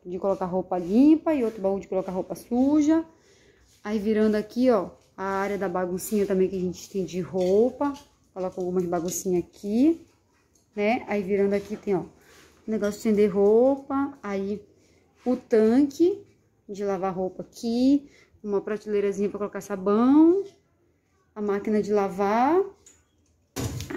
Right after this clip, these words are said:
Ai, meu Deus do céu, puxaram, arranharam a minha máquina aqui. Meu Deus, que essa máquina é nova. Aqui,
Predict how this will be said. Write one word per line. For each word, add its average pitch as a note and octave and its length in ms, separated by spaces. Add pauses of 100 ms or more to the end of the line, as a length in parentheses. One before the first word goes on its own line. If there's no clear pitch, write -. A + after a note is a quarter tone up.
(120)
Ai, G#4+ 160
meu B3+ 160
Deus A3 320
do - 60
céu, - 440
puxaram, A3 320
arranharam A#3+ 480
a - 20
minha G3+ 140
máquina F3+ 320
aqui. - 240 (720)
Meu A3 220
Deus, F#3 420
que - 60
essa F#3+ 140
máquina F#3 320
é - 20
nova. E3+ 300 (2250)
Aqui, G3+ 640